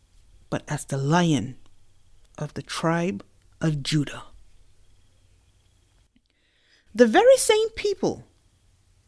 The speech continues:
who reject and refuse to accept the free gift that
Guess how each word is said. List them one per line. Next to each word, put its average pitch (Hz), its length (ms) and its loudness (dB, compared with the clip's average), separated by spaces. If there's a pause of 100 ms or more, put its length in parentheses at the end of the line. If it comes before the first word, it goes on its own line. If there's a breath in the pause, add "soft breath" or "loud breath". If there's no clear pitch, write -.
(140)
who 330 240 6
reject 247 580 0
and 214 220 2
refuse 226 880 0 (760)
to 247 120 -10
accept - 520 -6
the 170 80 -6
free - 300 -2
gift 202 340 -2
that 160 260 -6